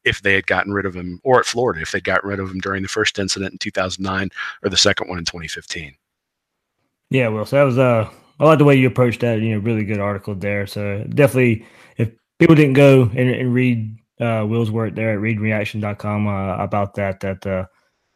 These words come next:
Speaker 2: yeah, I, I wouldn't necessarily call soapbox moment, Will, but, uh, I, you know, your, your, your, uh, your opinion was heard, and, and I think very, very, very well received.
Speaker 1: Uh, you know, I mean, I had some people who had been abused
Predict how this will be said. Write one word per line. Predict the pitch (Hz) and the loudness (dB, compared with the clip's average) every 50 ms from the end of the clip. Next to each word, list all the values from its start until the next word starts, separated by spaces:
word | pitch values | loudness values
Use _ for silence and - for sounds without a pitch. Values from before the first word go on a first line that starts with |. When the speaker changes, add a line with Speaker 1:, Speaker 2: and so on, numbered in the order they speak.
| _ _ _ _ _ _ _ - | _ _ _ _ _ _ _ -2
Speaker 2:
yeah, | 113 110 98 90 90 92 95 127 | 0 0 2 0 -2 -6 -6 0
I, | 143 139 | 2 4
I | 143 - - 180 | 4 6 6 8
wouldn't | 202 208 196 | 8 8 8
necessarily | 196 175 - - 170 160 143 | 8 6 6 8 6 6 6
call | 120 - 139 127 | 6 6 4 4
soapbox | 113 - - 165 143 110 98 117 110 92 107 - | 4 6 6 6 6 6 4 2 2 2 0 0
moment, | 120 113 113 107 92 | 0 2 2 0 0
Will, | 104 113 113 113 | 0 0 0 0
but, | 98 95 110 104 101 - _ - | -2 -2 -4 -6 -6 -8 _ -6
uh, | 113 104 98 95 98 - - 117 117 | -4 -4 -4 -6 -8 -10 -10 -2 -2
I, | 120 | -2
you | 113 117 123 135 127 | 0 2 2 2 2
know, | 117 | 2
your, | 113 120 123 131 143 143 139 127 117 101 - - | 2 2 4 6 6 6 6 6 4 0 -2 0
your, | 139 143 143 131 110 | 4 6 6 6 4
your, | - 127 131 127 123 120 | 4 2 2 2 2 2
uh, | 117 117 113 110 107 101 - _ _ _ - | 2 2 0 0 -2 -4 -8 _ _ _ -2
your | 127 131 | 0 0
opinion | 123 - 170 165 160 151 143 135 | 2 4 4 6 6 6 6 4
was | 131 117 | 2 4
heard, | - 131 127 127 127 120 | 4 6 6 6 6 4
and, | 117 113 110 107 107 107 | 2 0 0 0 -2 -2
and | 104 104 | -2 -2
I | 104 107 | -4 -4
think | 104 - 120 113 98 101 107 104 - | -4 -4 -4 -4 -4 -6 -8 -10 -10
very, | 107 104 123 123 120 117 113 110 107 - _ | -8 -4 -2 -2 -2 -2 -2 -4 -6 -6 _
very, | 113 135 131 120 117 110 | 0 2 2 2 2 2
very | 107 117 110 107 98 | 2 2 2 0 0
well | 101 104 101 | -4 -4 -6
received. | 98 101 101 - 95 92 90 90 - _ _ _ - _ - - - _ - | -6 -6 -8 -8 -8 -8 -8 -10 -14 _ _ _ -20 _ -20 -20 -18 _ 0
Speaker 1:
Uh, | - 104 | 2 2
you | 107 - - 165 | 4 4 6 6
know, | 175 175 | 6 6
I | 175 | 6
mean, | 175 185 180 | 6 6 6
I | 180 | 6
had | 180 180 185 185 185 | 4 4 2 2 2
some | - 196 175 | 0 0 0
people | - 170 160 - - 147 131 | -2 -4 -4 -2 -2 -2 0
who | - 143 | 2 2
had | 143 139 117 | 2 2 2
been | 120 120 131 | 0 0 0
abused | 131 117 120 127 131 92 - - - - | 0 -4 -4 -4 -4 -4 -4 -4 -6 -6